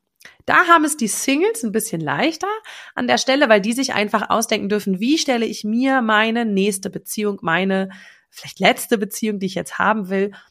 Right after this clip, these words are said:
ähm, wie stelle ich mir die vor? Aber auch da gibt es natürlich vieles, woraus wir unsere Erfahrung speisen. Ja, das heißt also, wenn du eine Ex-Beziehung hast,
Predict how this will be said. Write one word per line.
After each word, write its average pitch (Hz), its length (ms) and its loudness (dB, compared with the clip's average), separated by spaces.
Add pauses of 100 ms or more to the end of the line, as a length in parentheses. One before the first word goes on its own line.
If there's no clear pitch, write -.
(200)
ähm, 175 200 -6
wie 202 80 -2
stelle 202 220 2
ich 196 100 -6
mir 190 120 0
die 175 100 -6
vor? - 460 -4 (180)
Aber 190 280 0
auch - 140 -2
da 175 500 4 (120)
gibt 262 200 -6
es 320 160 -6
natürlich 247 580 -2
vieles, 277 760 0 (1080)
woraus 202 520 4
wir 254 160 4
unsere 220 400 2
Erfahrung 214 600 2
speisen. - 580 -8
Ja, 92 300 -4
das 190 200 -2
heißt 208 300 0
also, 185 280 -2
wenn 180 140 -2
du 175 100 -4
eine 170 200 -4
Ex-Beziehung 185 720 -4
hast, 269 300 -2